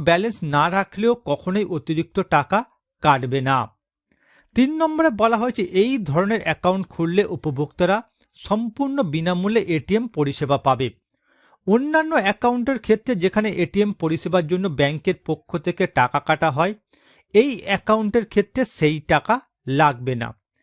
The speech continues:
চার নম্বরে বলা হয়েছে ব্যাংকে অ্যাকাউন্ট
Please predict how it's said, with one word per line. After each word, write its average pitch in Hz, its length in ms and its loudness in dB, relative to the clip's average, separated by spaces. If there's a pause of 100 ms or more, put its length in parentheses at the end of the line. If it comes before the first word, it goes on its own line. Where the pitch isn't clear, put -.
(420)
চার 202 200 4 (120)
নম্বরে 311 300 0
বলা 233 240 2
হয়েছে 233 220 -4 (140)
ব্যাংকে 202 360 0
অ্যাকাউন্ট 202 480 -2